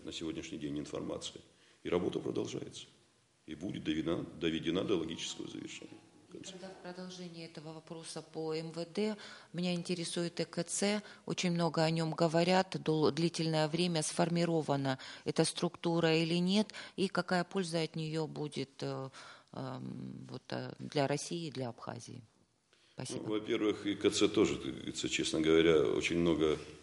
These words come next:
Speaker 1: по нему было суждений, так же, как и по большому договору. Но И К Ц в том виде, в каком его нам представили на первом этапе, и то, что мы сегодня имеем, это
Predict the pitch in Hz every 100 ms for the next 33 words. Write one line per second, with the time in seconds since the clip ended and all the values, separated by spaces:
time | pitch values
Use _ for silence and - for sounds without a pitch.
0 | - - - _ _ _ - - - -
1 | 78 80 73 76 78 67 - - 87 78
2 | - 117 98 69 - - - - - _
3 | _ - _ _ - _ _ _ - 92
4 | 78 76 78 - 82 78 80 - 69 -
5 | - - - - - - - _ _ _
6 | _ _ _ _ _ _ _ _ _ 80
7 | 92 85 80 87 - - 92 - 131 127
8 | - - - 87 80 90 78 - 78 82
9 | 78 76 78 78 73 78 - - 78 67
10 | 64 - 76 - - - - - - -
11 | - - - - - 82 98 85 90 85
12 | - 82 76 71 76 - 78 - - -
13 | 78 71